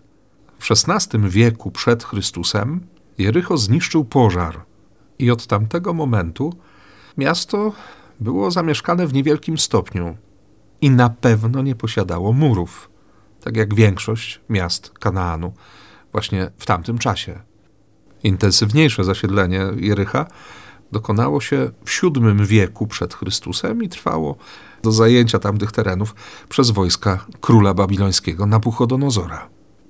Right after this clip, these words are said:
I może właśnie dlatego autor natchniony,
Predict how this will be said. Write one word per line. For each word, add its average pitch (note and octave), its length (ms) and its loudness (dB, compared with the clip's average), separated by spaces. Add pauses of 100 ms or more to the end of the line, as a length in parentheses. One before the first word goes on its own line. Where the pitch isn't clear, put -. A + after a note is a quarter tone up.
(440)
I F#2+ 60 4
może G2+ 200 4
właśnie C3+ 280 2
dlatego F3+ 540 0
autor A#2+ 360 4
natchniony, A2 760 2